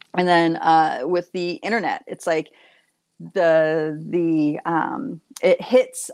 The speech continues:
on parts of us that wanna have control, eh, or me, parts of me that,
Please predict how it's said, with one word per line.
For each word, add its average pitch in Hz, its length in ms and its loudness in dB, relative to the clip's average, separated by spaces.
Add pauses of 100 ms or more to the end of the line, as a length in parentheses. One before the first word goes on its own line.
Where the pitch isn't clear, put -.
on 175 360 -8
parts 180 360 -8
of 170 100 -10
us 160 160 -8
that - 140 -10
wanna 165 220 -10
have 165 240 -12
control, 208 880 -2
eh, 170 120 -8
or 147 240 -4
me, 156 440 -6
parts 156 280 -6
of - 80 -12
me 175 340 0
that, 151 280 -4